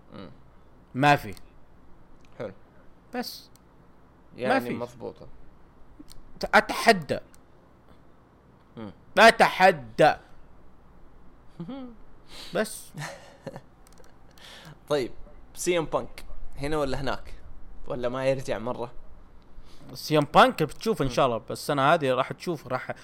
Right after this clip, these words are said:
Speaker 2: هو رجع، شفناه في إحدى المباريات في إحدى
Speaker 1: أيوة.
Speaker 2: اتحادات الإنديز، لكن راح تشوفه قدامك.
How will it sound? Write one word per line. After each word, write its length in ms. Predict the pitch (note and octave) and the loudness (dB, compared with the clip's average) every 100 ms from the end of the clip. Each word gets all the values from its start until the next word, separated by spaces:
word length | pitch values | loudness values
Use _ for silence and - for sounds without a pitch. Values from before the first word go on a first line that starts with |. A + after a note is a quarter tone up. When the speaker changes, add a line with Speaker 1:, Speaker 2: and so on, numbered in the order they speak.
| - - - - D#3 | -20 -20 -20 -4 6
Speaker 2:
هو 160 | G3 | 10
رجع، 380 | G3+ A3+ F3+ A#2+ - | 12 10 8 0 -2
شفناه 400 | - A#2+ D#3 C3+ | -6 2 4 4
في 380 | C3+ B2 B2 | 2 -4 -2
إحدى 200 | A#2+ - | -4 -4
المباريات 540 | B2 A#2 A#2+ B2+ A#2+ - | -4 0 2 4 4 0
في 280 | - A2+ A2+ | -10 -6 -8
إحدى 220 | - C3 | -6 -4
Speaker 1:
أيوة. 160 | A2+ | -4
Speaker 2:
اتحادات 320 | G#2+ B2+ A#2+ A#2+ | -6 -8 -6 -6
الإنديز، 440 | A#2+ A#2 C3+ A2 | -6 -4 -6 0
لكن 260 | B2 B2 C3 | 0 0 -4
راح 160 | - | -6
تشوفه 340 | C#3 A#3 A#3+ C#3 | -2 -2 -2 -4
قدامك. 540 | C3 A#2+ E3 C#3 | -4 4 6 6